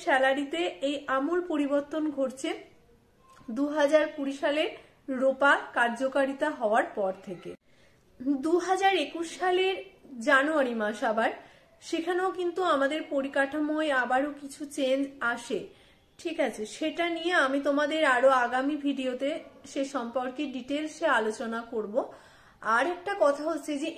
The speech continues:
ইনক্রিমেন্ট যেটা হয়, সেটা কিন্তু প্রত্যেক বছর আমাদের জুলাইয়ে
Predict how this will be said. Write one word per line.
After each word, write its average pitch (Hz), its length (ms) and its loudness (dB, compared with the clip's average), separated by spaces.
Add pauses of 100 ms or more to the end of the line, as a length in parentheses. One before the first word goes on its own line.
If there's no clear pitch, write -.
ইনক্রিমেন্ট 262 640 -4
যেটা 226 200 -2 (120)
হয়, 214 220 2 (400)
সেটা 330 300 -2
কিন্তু 339 220 -4 (120)
প্রত্যেক 294 380 -2 (180)
বছর 262 440 0 (180)
আমাদের 262 280 -2 (100)
জুলাইয়ে 254 420 0